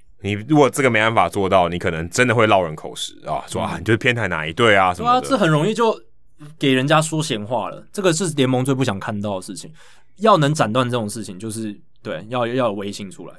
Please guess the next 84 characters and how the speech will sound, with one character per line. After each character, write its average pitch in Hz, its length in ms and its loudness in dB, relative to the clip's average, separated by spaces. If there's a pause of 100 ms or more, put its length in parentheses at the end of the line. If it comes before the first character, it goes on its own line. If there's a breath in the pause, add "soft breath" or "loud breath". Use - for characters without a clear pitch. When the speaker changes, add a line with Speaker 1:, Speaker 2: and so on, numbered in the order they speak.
Speaker 1:
而 123 80 -2
且 156 120 4
这 156 120 4
个 139 40 4
对 139 160 4
联-， 113 100 -2 (500 loud breath)
联 110 140 4
盟 110 160 2
的 107 60 4
球 104 180 0
赛 113 140 4
的 98 80 2
品 82 220 -8
质 - 120 -14
真 90 120 -8
的 87 100 -4
是 87 120 -14
非 87 100 -4
常 71 160 -6
不 67 100 -18
好。 - 220 -16
球 110 160 0
赛 147 180 4
其 117 140 -8
实 117 60 -4
本 98 200 -6
身 107 140 -2
应 110 80 -2
该 110 120 2
主 95 160 -4
角 87 200 0
是 92 240 -6
球 82 260 -4
员 69 160 -8
啦， - 120 -14
Speaker 2:
对 156 80 4
啊。 147 60 6
Speaker 1:
场 139 80 2
上 127 80 2
的 113 80 4
表 90 220 -4
现。 82 240 -4 (640 soft breath)
Speaker 2:
你 135 80 -4
看 175 120 4
这 208 140 8
些 214 80 6
新 208 240 4
闻， - 0 -
Speaker 1:
啊， - 0 -
现 - 0 -
在 - 0 -
那 185 60 6
边 131 100 4
裁 113 60 -6
判 170 320 2
Speaker 2:
你 151 80 -2
看 220 100 4
这 208 80 6
些 220 80 6
新 202 240 4
闻 127 240 6
有 127 100 0
多 139 140 2
少 160 140 6
版 135 180 2
面， 127 300 0
Speaker 1:
而 214 60 6
且 220 40 6
说 226 140 4
真 247 80 6
的， - 0 -
Speaker 2:
本 - 20 6
来 226 60 4
Speaker 1:
裁 170 160 0
判， 190 180 0 (140)
我， 139 120 0
我 156 180 2
先 214 140 4
不 214 60 -4
管 170 160 4
他 151 100 4
判 147 200 -2
决 113 140 -2
正-， 123 220 -4